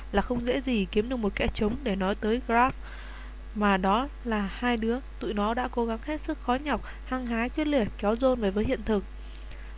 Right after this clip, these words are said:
Do hôm đó lại là một ngày đẹp trời ấm áp nữa, Harry và Hermione đã thuyết phục được Ron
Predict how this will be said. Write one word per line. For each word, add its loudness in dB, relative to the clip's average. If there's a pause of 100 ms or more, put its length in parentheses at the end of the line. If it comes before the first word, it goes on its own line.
(160)
Do 8
hôm 2
đó 4
lại 2
là 0
một -2
ngày 2
đẹp 4
trời 4
ấm 0
áp 2
nữa, 0 (100)
Harry 4
và 4
Hermione 0
đã -4
thuyết -2
phục 2
được 0
Ron 6